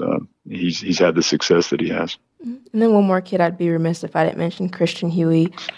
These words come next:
Speaker 2: um, has obviously been, you know, a big piece for you guys, this being his senior year also. You know, what are you just seeing from him?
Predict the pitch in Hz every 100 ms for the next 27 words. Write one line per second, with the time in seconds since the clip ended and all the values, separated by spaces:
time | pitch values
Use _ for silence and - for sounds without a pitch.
0 | _ _ 170 170 165 - 165 175 - 175
1 | 165 165 165 165 170 - _ _ _ _
2 | _ 185 165 - - - 180 175 185 185
3 | 190 180 - 180 165 170 165 160 160 165
4 | - - _ - 180 180 170 170 165 165
5 | 202 220 - 180 175 170 - 196 226 -
6 | 165 180 185 175 185 185 180 170 165 -
7 | 160 170 - 165 160 -